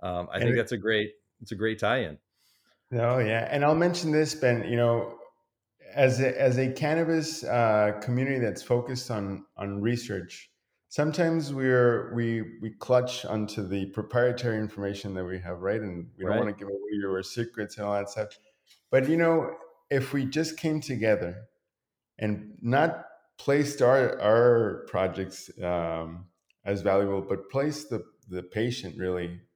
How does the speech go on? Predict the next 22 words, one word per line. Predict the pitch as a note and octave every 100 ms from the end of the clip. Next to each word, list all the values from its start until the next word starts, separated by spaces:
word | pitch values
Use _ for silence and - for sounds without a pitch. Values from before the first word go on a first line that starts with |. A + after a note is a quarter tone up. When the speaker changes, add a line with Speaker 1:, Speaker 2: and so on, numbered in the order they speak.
| _
Speaker 2:
as | F2+ F2+
the | F2+
valuable, | F2 G2 G#2+ A2 F#2 F2 E2+ - _ _ _ _ _ _ _ -
as | F2+
the | F#2+
valuable | F#2+ G2+ A#2 A2
person | F#2+ - A#2 G#2 F#2+
here. | F2 F2 - _ _ _ _ _ _
You | A2
know, | G#2 G2+
if | G2 C3
we |
could | C3 C3+
come | C3+ C3+
together | C3+ A#2+ B2 B2 A2
and | F#2+
share | G2 G#2+ A#2
the | A#2
knowledge | A2+ A2 A2+ A2 -
that | G2+
we | G2+
have, | G2+ G2+ G2+ G2 G2